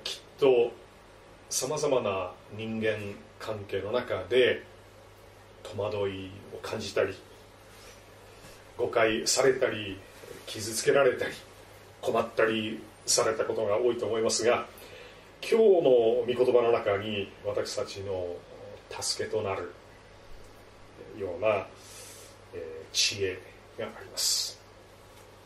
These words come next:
えー、今日は、あ、第一テサロニケの、えー、五章の十四節と十五節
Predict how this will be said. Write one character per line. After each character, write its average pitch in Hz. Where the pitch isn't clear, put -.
え 95
ー、 -
今 101
日 101
は、 95
あ、 92
第 147
一 123
テ 110
サ 127
ロ 120
ニ 98
ケ 95
の、 120
え -
ー、 -
五 127
章 -
の 101
十 117
四 135
節 -
と 107
十 117
五 -
節 -